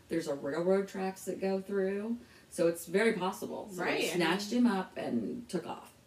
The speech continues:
Speaker 2: there's crazy people out in the world. I mean, today and back in
Speaker 1: Nineteen twelve.
Speaker 2: nineteen twelve.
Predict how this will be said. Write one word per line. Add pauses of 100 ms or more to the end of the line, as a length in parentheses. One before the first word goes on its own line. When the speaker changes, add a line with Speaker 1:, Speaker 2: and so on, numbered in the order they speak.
(180)
Speaker 2:
there's
crazy
people
out
in
the
world.
I
mean,
today
and
back
in
Speaker 1:
Nineteen
twelve.
Speaker 2:
nineteen
twelve.